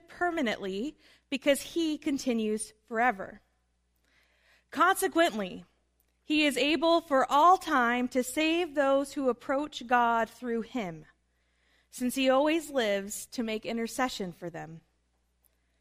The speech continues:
For it was fitting that we should have such a high priest, holy,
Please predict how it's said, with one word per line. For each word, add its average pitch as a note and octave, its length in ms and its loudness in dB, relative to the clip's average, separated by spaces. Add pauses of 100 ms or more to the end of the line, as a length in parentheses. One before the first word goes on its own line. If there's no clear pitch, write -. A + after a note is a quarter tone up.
(680)
For E4 160 6
it E4 80 4
was F4 220 2
fitting G3+ 640 -2 (560)
that A#3+ 140 2
we C4 100 0
should B3+ 180 0
have A#3+ 240 2
such A#3 200 -4
a A3+ 80 0
high G#3+ 220 0
priest, - 640 -8 (460)
holy, C4 760 2